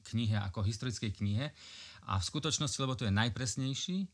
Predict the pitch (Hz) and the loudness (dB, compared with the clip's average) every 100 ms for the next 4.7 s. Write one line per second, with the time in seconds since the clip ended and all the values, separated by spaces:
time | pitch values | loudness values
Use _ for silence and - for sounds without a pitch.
0 | _ _ 101 110 127 123 117 110 101 101 | _ _ 2 4 4 2 0 2 2 2
1 | 104 101 104 123 123 113 104 110 110 101 | 2 2 -2 -4 -2 -2 0 0 2 2
2 | 101 95 104 101 110 107 104 101 104 107 | 0 -2 -2 0 -2 -2 -4 -2 -2 0
3 | 98 98 - 107 104 101 110 95 95 107 | 0 -4 -2 0 0 -2 0 2 4 2
4 | 98 85 82 87 87 - 127 | 0 -4 -2 -2 -2 -4 -6